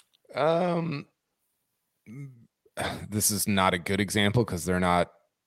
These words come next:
the same thing, but I guess nascar and F one.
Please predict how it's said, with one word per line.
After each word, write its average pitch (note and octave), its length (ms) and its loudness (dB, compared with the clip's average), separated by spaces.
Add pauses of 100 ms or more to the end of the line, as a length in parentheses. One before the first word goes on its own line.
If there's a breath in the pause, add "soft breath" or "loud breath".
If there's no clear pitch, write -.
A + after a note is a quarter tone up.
(100)
the - 140 -6
same F#2 380 2
thing, F2+ 420 -2
but F2+ 440 0 (380)
I F2 120 0
guess F#2 680 2 (160)
nascar F2 760 4
and D#2 340 -4 (160)
F F2 220 -2
one. F2+ 360 0